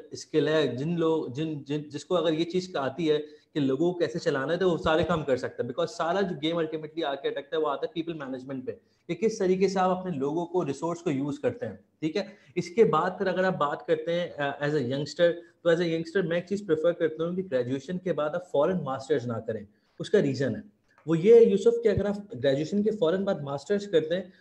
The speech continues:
तो जो मास्टर्स में जो concepts use हो रहे होते हैं, जो चीज़ें यूज़ हो रही होती हैं, जो चीज़ें आपको faculty बता रही होती है, I think वो चीज़ आप pick नहीं कर पाते। Once आप ग्रेजुएशन कर लें, graduation के बाद आप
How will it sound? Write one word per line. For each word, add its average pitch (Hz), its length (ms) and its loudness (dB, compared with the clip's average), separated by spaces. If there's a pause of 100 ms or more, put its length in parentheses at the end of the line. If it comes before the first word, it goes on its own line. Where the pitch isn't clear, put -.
(140)
तो 185 60 0
जो 180 80 4 (440)
मास्टर्स 190 440 -4
में 196 160 -2
जो 180 80 -4
concepts 156 560 -6
use 170 140 -2
हो 160 60 4
रहे 160 100 6
होते 160 180 2
हैं, 175 120 -4
जो 165 80 -6
चीज़ें 165 260 -2
यूज़ 170 180 0
हो 156 80 0
रही 151 100 0
होती 151 160 -2
हैं, 160 80 -8
जो 151 60 -12
चीज़ें 151 220 -2 (220)
आपको 139 200 -10
faculty 156 400 -4
बता 139 280 -4
रही 170 120 0
होती 156 300 -2
है, 202 80 0 (340)
I 180 40 -2
think 190 240 -2
वो 226 80 4
चीज़ 214 180 -2
आप 214 160 -6
pick 190 180 -4
नहीं 165 100 -6
कर 139 100 0
पाते। 123 280 -4
Once 185 320 -2
आप 214 80 -6
ग्रेजुएशन 151 520 -2
कर 165 120 -2
लें, 180 180 -2
graduation 147 440 -4
के 170 60 -6
बाद 143 200 -10
आप 165 140 -10